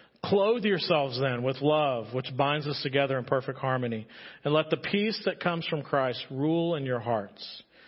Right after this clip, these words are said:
For as members of one body, you're called to live in peace and always be thankful. Let the message about Christ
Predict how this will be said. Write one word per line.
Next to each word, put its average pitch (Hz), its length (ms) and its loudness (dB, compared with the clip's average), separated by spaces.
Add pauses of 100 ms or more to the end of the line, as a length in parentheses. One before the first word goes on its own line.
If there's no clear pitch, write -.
(360)
For 156 100 6
as 135 100 -2
members 175 360 2
of 156 120 0
one 151 380 0
body, 135 380 2
you're 117 200 -4
called 147 440 0
to - 80 -2
live 131 260 0
in 117 80 -2
peace 117 400 -6
and 120 100 -4
always 131 500 0
be 127 120 -6
thankful. 117 500 -6 (540)
Let 156 160 2
the 175 80 2
message 160 420 0
about 151 340 0
Christ 135 720 -2